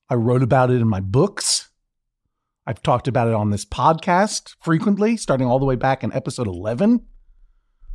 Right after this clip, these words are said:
It was a plot device in my never-made pilot script, Only Child, where I say <laughs> Joe, Joe Dropkin broke my alien figurine and I will never forgive him. You can listen to that as a table read over in Dead Pilot Society here at Maximum Fun,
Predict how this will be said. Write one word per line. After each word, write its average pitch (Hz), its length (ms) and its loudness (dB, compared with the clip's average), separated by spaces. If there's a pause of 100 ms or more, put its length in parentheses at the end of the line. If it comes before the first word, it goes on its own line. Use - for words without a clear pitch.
(380)
It 143 40 0
was 117 100 2
a 123 60 -2
plot 160 300 2
device 165 300 2
in 156 60 4
my 135 120 4
never-made 147 580 4
pilot 170 320 4
script, - 320 -4
Only 160 240 4
Child, 175 640 2 (400)
where 123 120 0
I 123 100 2
say 156 280 2
<laughs> - 0 -
Joe, - 260 0 (240)
Joe 170 260 0
Dropkin 156 460 2
broke 156 220 0
my 151 160 2
alien 160 260 2
figurine 170 360 -2
and 151 60 2
I 127 60 2
will 117 80 2
never 120 320 2
forgive 127 360 -4
him. 233 220 0 (280)
You 135 80 -6
can 127 180 0
listen 156 260 0
to 135 100 -2
that 135 200 2
as 110 100 -2
a 110 60 -2
table 151 360 0
read 165 200 0
over 135 180 0
in 113 100 2
Dead 127 220 -2
Pilot 127 300 0
Society 160 420 -2
here 127 160 -2
at 117 60 -2
Maximum 123 440 -4
Fun, 151 420 -4